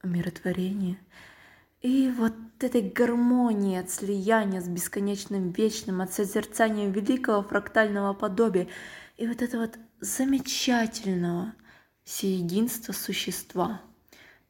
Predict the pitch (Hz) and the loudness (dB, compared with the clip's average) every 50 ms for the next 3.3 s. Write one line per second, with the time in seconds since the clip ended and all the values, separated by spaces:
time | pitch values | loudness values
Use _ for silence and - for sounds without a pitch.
0 | _ - 190 - - - 202 185 180 180 180 180 - - - 175 175 175 180 190 | _ -6 -6 -4 -2 0 2 2 2 2 0 0 -4 -2 -2 0 2 4 2 2
1 | 190 - - - - 202 226 254 269 - - 208 196 262 277 277 269 254 - 240 | 2 -2 -6 -6 -4 -4 -4 -4 -6 -8 -8 -2 2 4 4 4 4 2 0 -4
2 | 226 - 233 220 220 220 - - 208 202 - - - 254 262 254 - - - - | -4 -2 -4 -4 -4 -2 0 0 0 0 0 0 2 2 2 0 -4 -12 -12 -6
3 | - 226 240 240 - | -4 -4 -4 -4 -6